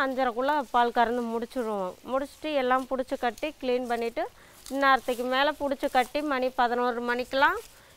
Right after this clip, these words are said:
எல்லாம் குளிப்பாட்ட ஆரம்பிச்சிருவோம். குளிப்பாட்டி எல்லாம் நிழல்ல இது மாதிரி செட்டில் கொண்டு வந்து கட்டிடுவோம் நாங்க. ம-, அந்த சாயந்தரம் எடுத்துக்கிட்டிங்கன்னா மணி மூணு மணிக்கு மேல பால் கறக்க ஆரம்பிச்சிருவோம். நைட்டுக்கு எல்லாம், ம், மிஷினில் போட்டு செத்த அரைச்சு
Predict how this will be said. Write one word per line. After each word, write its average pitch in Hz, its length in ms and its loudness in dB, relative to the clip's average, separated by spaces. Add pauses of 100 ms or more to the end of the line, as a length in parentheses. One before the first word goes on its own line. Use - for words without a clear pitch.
எல்லாம் 254 420 2 (100)
குளிப்பாட்ட 285 420 6 (100)
ஆரம்பிச்சிருவோம். 220 680 -4 (640)
குளிப்பாட்டி 269 600 4
எல்லாம் 269 600 2
நிழல்ல 240 360 4
இது 214 100 -2
மாதிரி 247 260 -2
செட்டில் 254 380 2
கொண்டு 233 200 -2
வந்து 269 240 -2
கட்டிடுவோம் 214 560 2
நாங்க. 190 220 -4 (420)
ம-, 277 200 4
அந்த 269 240 2
சாயந்தரம் 277 500 2
எடுத்துக்கிட்டிங்கன்னா 247 720 -2 (320)
மணி 277 240 0
மூணு 269 320 0
மணிக்கு 254 320 -2
மேல 269 340 -2 (200)
பால் 233 220 2
கறக்க 214 300 -2 (100)
ஆரம்பிச்சிருவோம். 196 680 -4 (540)
நைட்டுக்கு 285 400 4
எல்லாம், 269 360 6 (100)
ம், 254 340 2
மிஷினில் 262 460 2
போட்டு 277 380 2
செத்த 269 320 4
அரைச்சு 262 580 6